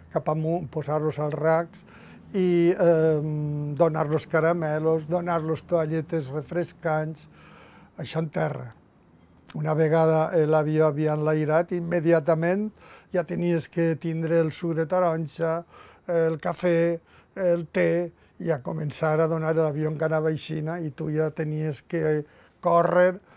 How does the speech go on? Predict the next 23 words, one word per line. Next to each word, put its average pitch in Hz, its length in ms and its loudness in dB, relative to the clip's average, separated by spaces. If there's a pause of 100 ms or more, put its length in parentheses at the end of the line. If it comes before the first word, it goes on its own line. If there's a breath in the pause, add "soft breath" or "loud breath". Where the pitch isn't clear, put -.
(240 soft breath)
per, 165 320 2
eh, 151 720 -4
per 156 160 -4
anar 156 240 0
donant 160 400 0
a 160 60 0
la 160 140 0
gent 160 540 -4
i, 175 60 -4
i, 156 640 -6 (220)
i - 20 -8
recollir, 160 840 2
eh, - 800 -10 (300)
donar 156 320 0
cafè, 160 480 2
repetir 160 480 -4
cafè, 160 640 2
té, 185 340 0 (560 soft breath)
i 151 260 -2
altra 147 300 -4
vegada, 147 540 -2
eh, 143 640 -2
recollir 151 580 -2